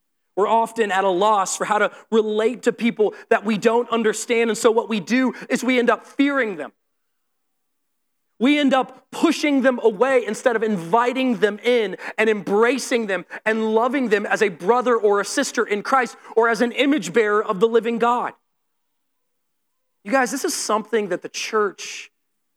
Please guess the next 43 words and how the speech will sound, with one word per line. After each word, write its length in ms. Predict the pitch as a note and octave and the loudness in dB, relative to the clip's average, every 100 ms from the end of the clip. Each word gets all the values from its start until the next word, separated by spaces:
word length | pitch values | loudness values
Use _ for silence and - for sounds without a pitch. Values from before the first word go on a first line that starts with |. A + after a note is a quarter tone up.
| _ _ | _ _
has 100 | F#3+ | -10
struggled 640 | - - - B3+ B3 B3 | -8 -8 -4 -2 0 0
with 180 | G#3 A3 | 0 -2
from 220 | - A3 | -2 -4
the 80 | G3 | -4
very 480 | D#3+ D#3 A#3+ C4 B3 | -6 -4 -2 0 -4
beginning. 420 | F3 F3 G#3+ E3 | -6 -4 -6 -4
I, 80 | F#3+ - _ - | -6 -8 _ -6
I've 120 | G3+ | -2
heard 180 | C#4 C#4+ | 0 -2
it 100 | - | 0
said 300 | - A#3 - | 0 0 0
so 180 | A#3+ | 0
many 180 | B3 A#3 | 0 -2
times, 360 | F#3+ F#3+ D3 - _ _ | -2 -2 -2 -6 _ _
"We 260 | E3 D#4+ D#4 | 0 2 2
need 260 | C#4 C4 | 0 -2
to 80 | A#3 | -4
be 300 | E3+ B3 A#3+ | -4 -2 -2
more 360 | G#3 G#3+ A3+ G#3 | 0 0 0 0
like 260 | F#3+ F#3+ | -2 -4
the 160 | - F#3 | -8 -8
early 280 | F3 D#3+ D#3 | -6 -6 -8
church. 500 | - A2+ _ - - _ _ _ _ _ _ _ _ _ _ - | -10 -14 _ -20 -20 _ _ _ _ _ _ _ _ _ _ -2
We 100 | C4 | 0
need 160 | D#4 A#3+ | 0 0
to 40 | |
be 160 | G#3+ B3 | 0 0
more 340 | A3 B3+ C#4 | 4 4 4
like 300 | A#3+ B3 A#3 | 2 0 -2
the 80 | - | -6
church 380 | - C4 A#3+ - | -4 0 0 -2
that 100 | F#3 | -6
we 80 | G#3 | -6
see 240 | - A#3+ | -4 -2
in 80 | G#3 | 0
the 60 | F#3+ | -2
book 180 | G#3+ | -2
of 100 | G#3 - | -4 -2
Acts 380 | C4 A3 - - - - | 0 0 -2 -14 -20 -4
and 140 | A3 | 0
the 60 | G3 | 0
church 320 | - B3+ | 0 -4